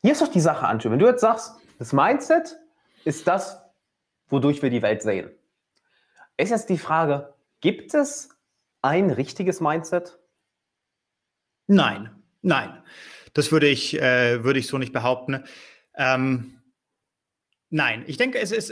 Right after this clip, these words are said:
Speaker 2: Mindset ist eine sehr, sehr individuelle Sache. Jeder Mensch ist anders, jeder Mensch hat andere Werte, jeder Mensch hat eine andere Lebenseinstellung, andere Erfahrungen.
Speaker 1: Mhm.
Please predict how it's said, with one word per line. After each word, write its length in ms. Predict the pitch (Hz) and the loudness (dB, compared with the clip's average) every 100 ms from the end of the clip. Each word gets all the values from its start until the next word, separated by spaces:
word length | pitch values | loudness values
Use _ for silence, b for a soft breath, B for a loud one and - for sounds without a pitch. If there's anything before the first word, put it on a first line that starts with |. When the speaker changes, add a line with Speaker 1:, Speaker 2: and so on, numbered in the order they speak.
| 208 | -6
Speaker 2:
Mindset 300 | 175 233 233 | -2 -2 -2
ist 80 | 202 | -2
eine 140 | 190 165 | -4 -4
sehr, 120 | 185 | -6
sehr 160 | 175 | -6
individuelle 460 | 175 170 151 151 143 | -6 -6 -4 -2 -2
Sache. 240 | 143 135 | -4 -4
Jeder 240 | 123 143 165 | -2 0 2
Mensch 240 | 151 151 | 0 -2
ist 80 | 131 | -6
anders, 420 | 147 165 175 175 | -4 -2 -4 -6
jeder 180 | 139 135 | -6 -6
Mensch 180 | 139 143 | -6 -8
hat 120 | 139 | -6
andere 560 | 143 131 131 127 117 110 | -6 -2 -2 -2 -4 -2
Werte, 560 | 143 160 180 160 - 135 | 0 0 -2 -2 -4 -6
jeder 180 | 127 | -6
Mensch 160 | 127 135 | -6 -6
hat 60 | 135 | -6
eine 160 | 127 | -4
andere 180 | 131 123 | -4 -4
Lebenseinstellung, 680 | 120 156 160 151 - 147 147 | -2 -2 -2 -6 -6 -6 -6
andere 220 | 127 120 | -6 -6
Erfahrungen. 540 | 127 - 139 143 147 143 | -6 -2 -2 0 -2 -4
Speaker 1:
Mhm. 580 | 104 107 104 135 - - | -4 -4 -4 -4 -6 -16